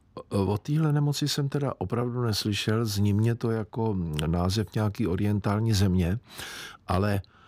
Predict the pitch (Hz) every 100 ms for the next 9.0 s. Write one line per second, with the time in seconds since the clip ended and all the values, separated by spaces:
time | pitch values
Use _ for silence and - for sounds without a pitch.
0 | - - 95 120 143 143 147 139 143 147
1 | - _ - 135 - 90 80 82 90 95
2 | 87 98 101 92 - 101 - - - -
3 | - - - _ - 104 101 101 - 104
4 | 104 95 127 101 107 - 110 98 104 -
5 | 104 101 90 95 82 90 90 - - -
6 | 113 101 113 - - 113 110 113 117 113
7 | 107 117 - 98 87 107 76 78 659 762
8 | 762 - - - - 147 - 151 156 127